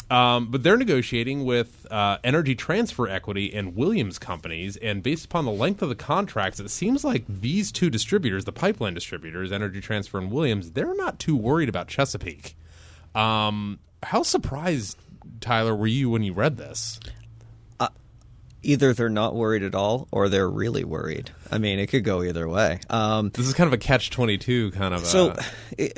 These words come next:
Speaker 2: the, the whole gist of it is, is that Chesapeake Energy is looking, you know, not good. And there is a very real possibility that,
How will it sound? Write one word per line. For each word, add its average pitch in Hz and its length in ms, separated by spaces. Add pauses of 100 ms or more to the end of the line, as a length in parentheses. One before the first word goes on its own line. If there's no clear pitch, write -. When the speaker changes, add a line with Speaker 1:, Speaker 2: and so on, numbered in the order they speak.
Speaker 2:
the, 151 320
the 147 100
whole 185 220
gist 117 320
of 104 80
it 95 80
is, 92 200
is 92 140
that 95 320
Chesapeake - 440
Energy 92 440
is 85 240
looking, 87 480 (100)
you 82 120
know, 78 180
not 85 400
good. 62 260 (160)
And 80 540
there 92 160
is 87 120
a 90 40
very 92 300
real 85 260
possibility 78 720
that, 76 300